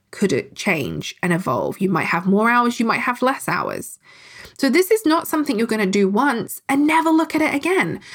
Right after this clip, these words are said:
Your pricing is something that you want to be checking in with regularly. You don't need to just raise your prices because it's November. You don't just need to raise your prices because it's January.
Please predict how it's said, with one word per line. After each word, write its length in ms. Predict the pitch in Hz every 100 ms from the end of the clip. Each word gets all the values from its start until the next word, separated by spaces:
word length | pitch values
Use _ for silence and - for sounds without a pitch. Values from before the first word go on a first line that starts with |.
| - -
Your 100 | 302
pricing 540 | - 320 349 - 349
is 100 | 339
something 440 | - 262 240 247 240
that 80 |
you 200 | 208 220
want 260 | 214 226 233
to 80 | 233
be 120 | 214
checking 460 | 196 202 196 196 185
in 240 | 202 214
with 220 | 196 180 -
regularly. 1200 | - 220 185 269 - 196 170 160 120 - - - _ _ _ _ _ -
You 120 | 254
don't 320 | 285 311 320
need 180 | 277 311
to 60 | 285
just 240 | 226 226
raise 180 | 202 190
your 100 | 185
prices 360 | 196 220 - 202
because 280 | 190 196 175
it's 120 | 147
November. 440 | 165 170 131 -
You 140 | 185 202
don't 240 | 233 262
just 160 | 285 277
need 160 | 254
to 80 | 254
raise 220 | 226 214
your 80 | 196
prices 340 | 208 185 -
because 240 | - 190 190
it's 100 | -
January. 640 | 170 233 226 147 110 180